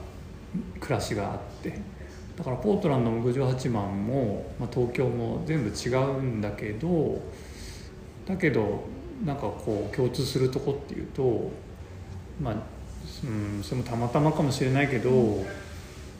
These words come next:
Speaker 1: やっぱそこに住んでみて、出会う人みたいなのが結構大事なのかもしれなくて、
Speaker 2: うん。
Speaker 1: そう、ポートランド行った時も、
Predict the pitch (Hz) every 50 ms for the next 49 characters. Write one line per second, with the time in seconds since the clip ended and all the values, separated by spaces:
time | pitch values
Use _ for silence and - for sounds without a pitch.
0 | - - - 147 - 120 - - 131 - - 165 156 156 156 160 175 196 - -
1 | - - - - - - - - 175 160 143 120 110 107 107 - - 156 147 139
2 | 131 120 - - - - - - - - - - - - - - - - - -
3 | - - - - - - - - - - - - - 135 151 160 156 127 117 104
4 | - - - 170 170 180 180 180 123 104 104 104 101 101 101 101 107 110 107 101
5 | 95 - - - - - - - - - - - - - - - - - - -
6 | - - 120 113 113 113 110 - 131 120 110 104 98 101 95 - 104 101 98 -
7 | - - 107 104 101 92 - - - - - 107 101 - - - 240 240 233 233
8 | 226 226 226 226 220 220 220 214 214 214 220 - - - - - - - - -
9 | - - - - - - - - - - - - - - - - - - 123 113
10 | - - - - - - - - - - 180 175 - - 175 160 156 151 147 139
11 | - 156 143 165 156 - 160 147 151 175 190 180 139 - - -